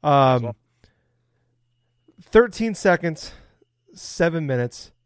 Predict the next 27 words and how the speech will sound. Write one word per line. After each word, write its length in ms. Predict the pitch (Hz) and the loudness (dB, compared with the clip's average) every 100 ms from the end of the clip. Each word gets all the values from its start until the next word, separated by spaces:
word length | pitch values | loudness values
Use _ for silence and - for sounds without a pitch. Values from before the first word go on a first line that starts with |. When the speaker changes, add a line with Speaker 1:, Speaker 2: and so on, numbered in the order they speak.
| _ _ _ _ _ _ _ | _ _ _ _ _ _ _
Speaker 1:
thirty-eight 560 | _ - 147 139 135 123 | _ -6 -4 -2 -4 -6
hours. 500 | 113 - - - _ _ _ _ _ _ _ _ 87 | -10 -14 -18 -20 _ _ _ _ _ _ _ _ -20
Speaker 2:
Mm-hmm. 280 | 82 87 104 | -20 -20 -10
Speaker 1:
That's 220 | 139 143 | -6 -6
how 100 | 170 | -6
long 160 | 156 151 | -6 -6
it 80 | 143 | -10
took 200 | 147 135 | -14 -12
me 80 | 123 | -14
to 60 | |
beat 220 | 113 123 | -12 -14
God 180 | 131 113 | -14 -14
of 60 | 113 | -12
War 140 | 113 110 | -14 -14
Ragnarok. 600 | 101 110 87 87 - _ _ _ _ _ _ _ _ _ _ _ _ _ _ | -16 -16 -20 -20 -20 _ _ _ _ _ _ _ _ _ _ _ _ _ _
Speaker 2:
Wait, 320 | 110 123 131 | -8 -6 -6
wait, 220 | 139 131 127 | -6 -6 -4
wait, 140 | 127 | -4
wait, 240 | 120 117 | -4 -4
wait, 220 | 117 113 107 | -4 -6 -6
wait, 220 | 107 101 | -8 -8
wait! 380 | 107 98 - - | -8 -10 -12 -12
Repeat 440 | 120 123 135 160 | -10 -8 -8 -6
that, 200 | 208 226 | -4 -4
please. 480 | 226 220 262 277 - _ _ _ _ _ _ _ | -4 -6 -6 -10 -18 _ _ _ _ _ _ _
Speaker 1:
Thirteen 560 | 165 190 - 214 214 202 | -10 -10 -12 -16 -16 -20
seconds, 640 | - - 139 151 127 - | -18 -12 -12 -12 -16 -20